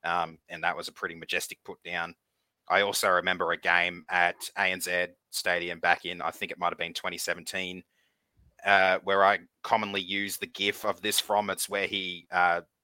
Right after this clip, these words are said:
after scoring the try, got up and did kind of the Hulk bear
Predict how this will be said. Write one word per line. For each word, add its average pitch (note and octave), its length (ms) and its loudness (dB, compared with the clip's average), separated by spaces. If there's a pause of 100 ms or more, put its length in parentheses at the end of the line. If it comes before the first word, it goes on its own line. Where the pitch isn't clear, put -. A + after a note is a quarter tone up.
(440)
after F#2 480 4
scoring G2 400 -2
the E2+ 60 -6
try, F#2+ 520 2 (460)
got G2 200 2
up - 200 6
and F2 220 -8
did F2+ 180 -2 (140)
kind F#2+ 340 2
of E2+ 200 -4
the F2+ 220 -2
Hulk - 540 -4 (220)
bear F2+ 360 -2